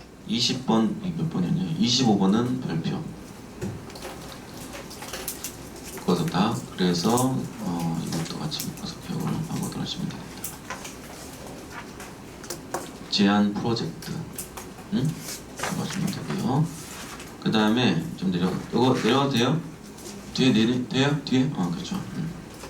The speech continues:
그런 다음에 또 뭐 있냐면은, 어, 이것도 이제 오늘의 테마는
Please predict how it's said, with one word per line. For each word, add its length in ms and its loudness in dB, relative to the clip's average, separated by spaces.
그런 160 6
다음에 180 8
또 80 4
뭐 160 6
있냐면은, 800 6
어, 600 6
이것도 420 6
이제 160 6
오늘의 420 6
테마는 840 6